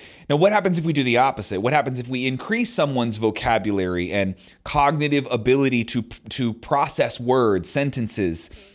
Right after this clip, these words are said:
You know, we are increasing their capacity for thought.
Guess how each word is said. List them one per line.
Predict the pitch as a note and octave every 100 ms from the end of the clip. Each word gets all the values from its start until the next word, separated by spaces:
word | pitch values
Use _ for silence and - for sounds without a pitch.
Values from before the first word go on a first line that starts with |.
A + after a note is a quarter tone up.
| _ _
You | C#3+
know, | B2+
we | A#2+ C#3+ E3+
are | D3
increasing | C3+ D#3+ D3+ G#3 G#3 G3+ F3+
their | D3+ D3+ D3+
capacity | D3 - D3+ - E3 D#3 D#3 C3+
for | B2+ B2+ G#2+
thought. | - - D#3 - - -